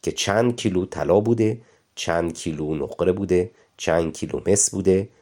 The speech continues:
چند متر پارچه بوده، چقدر چوب بوده و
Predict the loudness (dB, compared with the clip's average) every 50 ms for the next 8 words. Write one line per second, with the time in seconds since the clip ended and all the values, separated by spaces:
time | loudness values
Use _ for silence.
0 | _ _ _ _ _ _ _ _ _ _ _ _ _ -18 -16 -16 -20 -10 -4 -2
1 | 0 2 4 4 4 2 2 0 0 0 0 -2 -8 -14 -8 -6 -4 -4 -4 -4
2 | 0 2 2 2 2 2 2 4 2 2 0 -6 _ _ _ _ _ _ _ _
3 | -6 0 0 0 2 2 2 2 2 2 0 -4 -8 -16 _ _ _ -10 -4 0
4 | 0 0 0 -2 -2 0 4 4 4 4 4 0 -4 _ _ _ _ _ _ _
5 | -16 -12 -10 -2 0 2 2 2 2 -2 -4